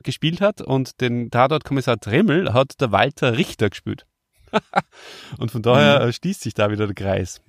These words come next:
Speaker 1: Also der Richard und der Richter in einem Set.
Speaker 2: So haben wir's beisammen.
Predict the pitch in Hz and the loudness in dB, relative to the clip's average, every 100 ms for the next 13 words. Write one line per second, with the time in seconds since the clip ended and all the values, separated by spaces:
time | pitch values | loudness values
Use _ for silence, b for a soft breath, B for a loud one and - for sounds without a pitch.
0 | - 104 117 113 110 104 147 170 160 - | -6 -2 2 2 2 2 2 4 2 0
1 | - 120 113 101 107 143 - 123 120 143 | -4 -2 0 0 0 -2 0 4 4 0
2 | - - - - 196 110 107 98 - 104 | -12 -8 -4 2 4 6 4 2 0 0
3 | - - - - _ _ - - 120 117 | 0 -8 -18 -20 _ _ -6 0 2 2
4 | 123 110 104 101 110 101 87 | 2 0 -2 0 -2 -2 -6